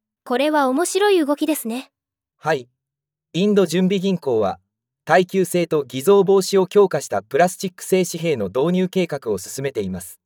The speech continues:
Speaker 2: セキュリティグレードのポリマー機材製造施設の設立に向けた国際的な関心表明を発行しました。これは紙幣の寿命を延ばし、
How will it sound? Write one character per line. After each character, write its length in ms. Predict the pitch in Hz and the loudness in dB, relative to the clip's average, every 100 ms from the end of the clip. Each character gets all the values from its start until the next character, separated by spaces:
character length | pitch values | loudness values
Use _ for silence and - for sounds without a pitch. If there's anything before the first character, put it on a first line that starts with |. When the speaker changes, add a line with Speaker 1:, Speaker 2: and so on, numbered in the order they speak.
| _ _ _ | _ _ _
Speaker 2:
セ 220 | _ 156 | _ -2
キ 80 | 156 | 0
ュ 40 | 214 | -2
リ 100 | 208 | -2
テ 80 | |
ィ 40 | 208 | 0
グ 100 | 202 | 4
レ 140 | 202 | 4
ー 20 | |
ド 120 | 170 135 | 4 0
の 100 | 104 | -2
ポ 140 | 123 | -2
リ 100 | 151 | 0
マ 140 | 190 | 0
ー 60 | 185 | 0
機 120 | 180 | -2
材 180 | 160 147 | 0 -2
製 220 | - 156 | 0 0
造 200 | 165 170 | 0 -2
施 100 | 160 | -2
設 220 | - 147 | -6 -6
の 100 | 113 | -8
設 260 | 95 120 156 | -6 -6 -4
立 220 | 170 - | -6 -4
に 100 | 156 | -4
向 80 | 139 | -2
け 120 | 139 | -2
た 100 | 135 | -2
国 240 | 117 - 131 | -2 -6 -2
際 220 | - 190 | 0 2
的 200 | 185 185 | 0 0
な 120 | 180 | -2
関 220 | 175 175 | -2 -4
心 220 | 180 190 185 | -2 -2 0
表 300 | 202 185 143 | 0 0 0
明 80 | 107 | -2
を 40 | 90 | -2
発 220 | 104 - | -6 -6
行 160 | 127 | -6
し 140 | 117 - | -6 -6
ま 80 | 104 | -10
し 100 | - | -10
た。 160 | 90 - _ _ _ _ | -14 -16 _ _ _ _
こ 140 | 147 | 0
れ 100 | 170 | 2
は 140 | 190 180 | 2 0
紙 200 | - 208 | -2 2
幣 180 | 226 | 2
の 120 | 180 120 | 2 -2
寿 140 | 117 | -4
命 100 | 127 | 0
を 220 | 135 131 | 0 0
延 80 | 123 | -2
ば 80 | 123 | -4
し、 260 | 120 113 | -6 -10